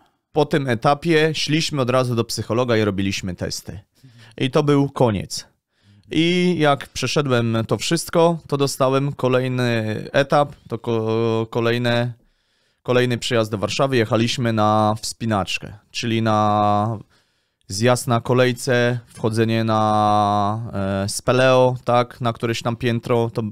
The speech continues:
odbywało się w straży, więc tam było chyba trzecie piętro i się wchodziło.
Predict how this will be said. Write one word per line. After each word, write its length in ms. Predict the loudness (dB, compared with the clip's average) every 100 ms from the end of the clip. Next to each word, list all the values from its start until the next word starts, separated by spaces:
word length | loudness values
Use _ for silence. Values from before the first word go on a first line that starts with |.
| -6
odbywało 480 | -6 -4 0 0 0
się 220 | -4 -6
w 80 | -6
straży, 460 | -2 0 0 0
więc 220 | -2 -4 -4
tam 140 | -2
było 140 | -2
chyba 180 | -2 -4
trzecie 320 | -4 -6 -6
piętro 340 | -4 -4 -2 -4
i 40 |
się 140 | -2 -6
wchodziło. 460 | -4 -4 -4 -6